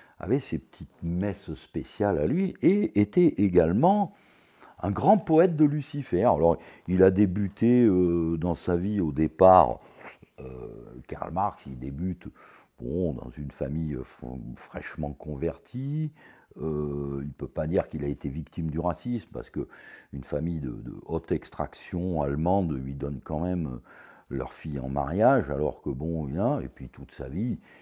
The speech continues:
il a vécu, bon, il, il avait une haine absolue de, de l'ou-, de, de l'ouvrier, puisque, euh,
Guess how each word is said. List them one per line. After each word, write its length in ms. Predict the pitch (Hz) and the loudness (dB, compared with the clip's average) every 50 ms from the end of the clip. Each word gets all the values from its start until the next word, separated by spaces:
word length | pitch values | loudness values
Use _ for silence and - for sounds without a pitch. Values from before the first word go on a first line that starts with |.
| _ _ - | _ _ -14
il 160 | 69 67 60 | -12 -10 -8
a 80 | 64 67 | -8 -8
vécu, 440 | 64 69 71 - - - 123 123 98 | -6 -6 -8 -8 -6 -4 -4 -2 -2
bon, 280 | 76 78 78 76 78 | -2 -2 -4 -4 -6
il, 140 | 62 62 64 - _ _ _ - | -8 -10 -12 -16 _ _ _ -12
il 100 | 62 64 | -10 -8
avait 200 | 69 71 85 80 | -4 -4 -4 -4
une 260 | 69 67 67 62 60 - - | -4 -4 -6 -8 -10 -12 -10
haine 320 | 80 82 82 78 69 65 - - | -8 -6 -6 -6 -6 -8 -8 -4
absolue 800 | 82 80 78 - - - - - 87 80 78 90 92 87 78 | -2 -2 -2 -4 -8 -18 -10 -6 -4 -4 -2 -2 -2 -2 -4
de, 100 | 67 62 | -6 -8
de 240 | 58 58 57 60 65 | -12 -12 -12 -10 -10
l'ou-, 260 | 65 65 67 65 62 | -10 -10 -10 -12 -12
de, 140 | 64 62 62 | -12 -12 -12
de 140 | 60 - 71 | -10 -8 -8
l'ouvrier, 560 | 69 73 73 69 69 80 92 110 123 117 - | -8 -6 -8 -6 -4 0 2 4 6 4 4
puisque, 340 | - - - - - - - | 2 -2 -14 -18 -12 -10 -8
euh, 640 | - - - - - - - _ - - - 57 57 | -8 -8 -10 -16 -20 -20 -20 _ -14 -12 -12 -12 -12